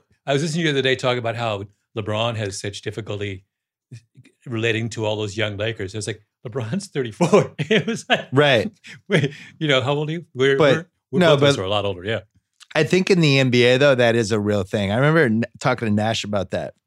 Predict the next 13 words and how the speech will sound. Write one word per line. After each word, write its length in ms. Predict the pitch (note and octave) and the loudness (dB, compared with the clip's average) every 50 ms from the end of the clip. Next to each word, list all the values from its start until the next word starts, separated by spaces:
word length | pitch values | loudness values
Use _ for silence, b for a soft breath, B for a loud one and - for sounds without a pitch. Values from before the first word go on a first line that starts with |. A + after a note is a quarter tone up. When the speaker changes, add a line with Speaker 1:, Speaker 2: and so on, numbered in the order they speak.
| _ _ _ _ _ _ _ _ _ _ _ _ _ _ _ _ - | _ _ _ _ _ _ _ _ _ _ _ _ _ _ _ _ -2
Speaker 2:
as, 480 | A#2+ A#2+ A2+ A2 G2 F2 - - - - _ _ _ _ _ _ _ _ _ _ _ _ _ _ _ _ _ _ _ _ _ _ _ _ _ _ _ _ _ _ _ _ - | 0 0 0 0 -2 -4 -6 -10 -12 -16 _ _ _ _ _ _ _ _ _ _ _ _ _ _ _ _ _ _ _ _ _ _ _ _ _ _ _ _ _ _ _ _ -2
like, 180 | C3 A#2+ - | 0 0 0
he 140 | - C3+ B2+ | 0 0 2
was 140 | A#2 A2+ G2 | 2 2 2
on 160 | A2+ A2 G#2 G2+ | 0 0 0 0
the 100 | G2+ G2 | -2 -2
Suns, 400 | - - A2 G#2+ G#2+ G#2 G2+ G#2 | -2 -2 -2 -2 -2 -2 -2 -4
like, 140 | F#2+ F#2+ - | -4 -6 -6
two 120 | - A2+ | -6 -6
thousand 460 | F#2+ - G2 F#2+ G2 E2+ F#2 F2 F2 | -4 -2 -2 -2 -4 -4 -6 -8 -8
ten 220 | - - A2+ G#2 G#2 | -6 -4 -4 -2 -2
range. 480 | G#2+ A2 A2 A2 A#2 A#2+ B2 - - - A2 | -2 -2 -2 -2 -4 -4 -6 -8 -10 -10 -10
Speaker 1:
Mm-hmm. 180 | G2+ G2+ G2 | -10 -10 -10